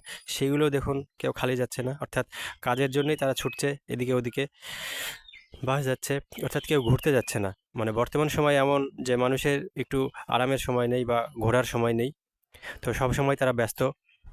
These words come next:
সব সময় কাজ করছে। মানে, দু মিনিট যে বসবে, সেটাও তারা বসতে চায় না, সব সময় কাজ আর কাজ, কাজ আর কাজ। আর এই যে এই সাইডে দোকানগুলো দেখছেন,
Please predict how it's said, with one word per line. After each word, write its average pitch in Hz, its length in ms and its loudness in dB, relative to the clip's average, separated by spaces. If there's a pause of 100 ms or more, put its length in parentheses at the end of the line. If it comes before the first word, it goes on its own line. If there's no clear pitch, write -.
(360)
সব 127 200 0
সময় 131 240 2
কাজ 113 220 -2
করছে। 131 340 -2 (580)
মানে, 120 260 2 (460)
দু 123 120 0
মিনিট 139 200 2
যে 135 100 4
বসবে, 131 460 2 (840)
সেটাও 139 300 2
তারা 135 180 2
বসতে 120 240 -4
চায় 107 140 -2
না, 98 120 -2 (880)
সব 127 100 2
সময় 127 240 0
কাজ 123 280 2
আর 123 120 0
কাজ, 131 260 -2
কাজ 117 240 0
আর 110 120 0
কাজ। 107 260 -4 (560)
আর 107 200 -2
এই 123 140 0
যে 131 120 0
এই 139 60 2
সাইডে 135 440 0 (160)
দোকানগুলো 135 420 0
দেখছেন, 147 340 -4